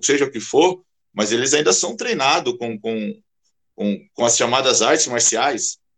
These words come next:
né, algumas, é, algumas forças militares do mundo treinam karatê. Esses dias eu vi um, se eu não me engano, o exército da Rússia fazendo a apresentação do Sotin,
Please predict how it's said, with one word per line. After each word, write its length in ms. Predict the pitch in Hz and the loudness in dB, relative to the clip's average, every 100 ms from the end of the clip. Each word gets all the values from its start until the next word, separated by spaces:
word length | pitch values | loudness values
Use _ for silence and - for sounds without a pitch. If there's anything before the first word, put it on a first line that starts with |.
| _ _ | _ _
né, 100 | 104 | -4
algumas, 760 | 110 104 117 107 135 160 147 - | -4 -2 -4 -4 -4 0 2 0
é, 640 | 113 120 117 117 110 101 - _ _ _ _ _ _ _ _ _ _ _ _ _ - | 0 2 4 4 4 0 -6 _ _ _ _ _ _ _ _ _ _ _ _ _ -4
algumas 240 | 131 156 | 2 2
forças 300 | 170 160 147 | 2 0 0
militares 440 | 156 139 139 135 | -2 0 2 0
do 120 | 123 165 | 0 -2
mundo 420 | 135 160 220 - | 0 -2 -2 -4
treinam 400 | 143 165 226 131 | 0 2 2 0
karatê. 460 | 120 113 107 104 | 0 0 0 -2
Esses 200 | 101 - | -4 -6
dias 140 | 110 160 | -4 -2
eu 60 | 202 | -2
vi 160 | 180 | 2
um, 480 | 190 151 127 117 107 - | 2 2 0 -4 -6 -10
se 120 | - - | -6 -4
eu 60 | |
não 100 | 120 | -2
me 120 | 131 | -2
engano, 300 | 123 117 156 | 0 0 2
o 40 | 160 | 2
exército 400 | 117 117 127 120 | 2 0 0 0
da 100 | 113 | -2
Rússia 540 | 98 110 - - 107 _ _ _ | -2 -2 -2 -4 -8 _ _ _
fazendo 220 | - 104 120 | -6 -4 -4
a 20 | |
apresentação 580 | - _ - 123 127 135 | -6 _ 0 0 0 -6
do 60 | |
Sotin, 500 | 147 180 - 127 120 | -2 -2 0 -2 -2